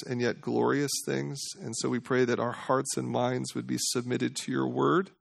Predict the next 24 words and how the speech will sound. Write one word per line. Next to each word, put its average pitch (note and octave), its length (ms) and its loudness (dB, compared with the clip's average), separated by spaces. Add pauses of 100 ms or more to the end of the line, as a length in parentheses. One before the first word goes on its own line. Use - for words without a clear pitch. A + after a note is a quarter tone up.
(800)
Produce E3 400 8
in D#3 80 4
us C#3 140 8 (200)
faith E3 440 8
where C3 100 2
there C3 200 6
has C3 120 4
been A#2+ 180 0
faithfulness. C#3 760 0
Give C3+ 180 0
us B2+ 200 2
hope C#3+ 300 4
where B2+ 100 2
there B2 180 2
has A#2+ 160 -2
been A#2 160 -2
hopelessness. B2+ 720 -2
Give C3+ 180 0
us C3 180 0
love C#3 380 6
where C3 80 2
there B2+ 200 4
has B2 260 0
been C3 260 0